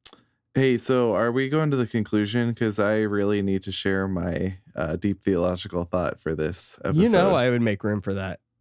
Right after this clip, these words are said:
Speaker 1: Yeah.
Speaker 2: I, I've, it's Stockholm Syndrome at this point. I love it now.
Speaker 1: <laughs> So, you know how Jesus is our great high priest who's gone into death before us,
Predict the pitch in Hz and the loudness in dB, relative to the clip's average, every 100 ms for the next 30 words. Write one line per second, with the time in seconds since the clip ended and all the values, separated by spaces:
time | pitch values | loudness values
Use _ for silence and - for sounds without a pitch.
0 | _ _ _ - 104 131 117 135 139 - | _ _ _ 0 2 2 2 2 0 -4
1 | - 143 135 - 131 123 135 113 - 110 | -2 -2 -2 -2 -2 0 0 -2 -2 -2
2 | 107 101 87 104 - 101 98 104 104 104 | -2 -4 -6 -8 -6 -6 -2 0 0 0
3 | 95 127 131 104 - - 233 220 _ - | -2 0 0 -2 -4 -4 -4 -6 _ -4
4 | 156 165 147 135 113 - 139 147 151 156 | 0 2 2 2 0 0 0 2 2 0
5 | 160 151 127 113 120 117 135 135 - 113 | 0 0 0 2 0 2 0 0 -2 0
6 | 110 101 113 107 113 107 - 104 107 - | 0 0 0 0 0 -2 0 0 0 -2
7 | - 107 120 107 110 104 101 107 104 - | -2 0 0 0 0 -2 0 0 0 -4
8 | 107 - 98 98 107 120 - - | -4 0 0 2 0 -2 -4 -8